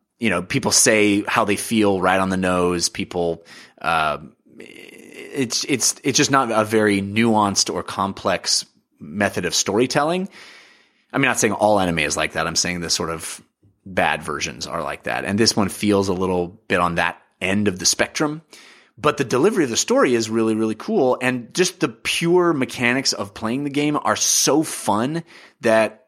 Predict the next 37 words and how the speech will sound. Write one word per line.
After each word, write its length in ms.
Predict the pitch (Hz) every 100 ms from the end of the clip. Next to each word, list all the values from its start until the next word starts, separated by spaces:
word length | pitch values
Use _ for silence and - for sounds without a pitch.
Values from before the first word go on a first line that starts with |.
| -
I 280 | 110 113 131
found 300 | - 120 120
myself 600 | 117 127 110 101 - - _ -
really 500 | 101 98 113 127 131
hooked 280 | 117 - -
on 120 | 82
this. 380 | 73 71 - - - - _
And 480 | 110 104 101 95 90 _ _ _ _ _
I, 200 | - 117 117
I 120 | -
really 360 | 120 110 143 131
like 200 | 139 123
it. 80 | 101
I 20 |
mean, 140 | 110
there's 160 | 113 113
a 40 |
lot 200 | 117 131
of, 160 | 131 113 - - - _ _ -
there's 160 | 123
a 40 | 120
lot 200 | 120 131
of 160 | 120
quests 640 | - 127 120 - - -
that 240 | - 98 -
are, 580 | 98 92 90 90 87 87
uh, 240 | - 87
very 200 | 87 92
simplistic, 640 | - 120 - 107 - 113
a 40 | 104
lot 80 | 98
of 80 |
fetch 320 | - 104 - -
quests, 480 | 104 98 - -
a 80 | -
lot 260 | 95 90 92
of, 240 | 87 85